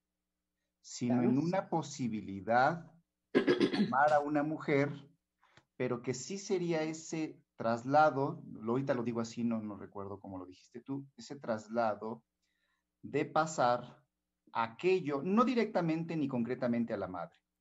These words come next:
Speaker 1: sino aquello que Freud va a decir como, este, un brillo, un cierto brillo,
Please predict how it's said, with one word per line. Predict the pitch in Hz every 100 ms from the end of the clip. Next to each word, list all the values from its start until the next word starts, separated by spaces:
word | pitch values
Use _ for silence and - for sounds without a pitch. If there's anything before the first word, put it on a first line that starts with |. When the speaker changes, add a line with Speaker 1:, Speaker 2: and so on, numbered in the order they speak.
| _ _ _
Speaker 1:
sino | - 135 135
aquello | 135 139 170 180 190
que | 160
Freud | 135 147 156
va | 151
a |
decir | 143 139 139 135
como, | - 127 127 131 135 139
este, | 135 110 - 123
un | 135 135
brillo, | 147 135 117
un | 131 139
cierto | 135 135 131 127 110
brillo, | 120 131 107 104 -